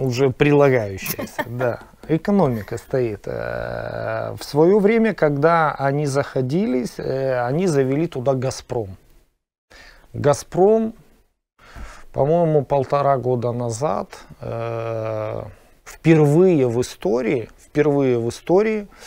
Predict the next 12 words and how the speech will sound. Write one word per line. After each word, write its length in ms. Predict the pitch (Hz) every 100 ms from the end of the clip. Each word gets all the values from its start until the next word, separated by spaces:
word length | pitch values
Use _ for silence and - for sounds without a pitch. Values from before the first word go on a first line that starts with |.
| - - -
значит, 380 | 131 131 - 123
на 220 | 139 165
любительском 1040 | 143 143 123 156 127 120 - - 123 113 98
ринге, 640 | - 127 196 240 165 120 - _ _ _ - - -
э, 120 | 113 -
призовые 1200 | - 143 160 131 156 151 151 165 139 117 120 104 - _ _
чемпиону 720 | - - 131 - 147 135 117
мира 560 | 113 120 170 214 156 98 - _ _ _
составляли 640 | - 123 113 131 135 165 139
сто 300 | - - 143
тысяч 460 | - 117 - 92
долларов. 360 | 101 87 - -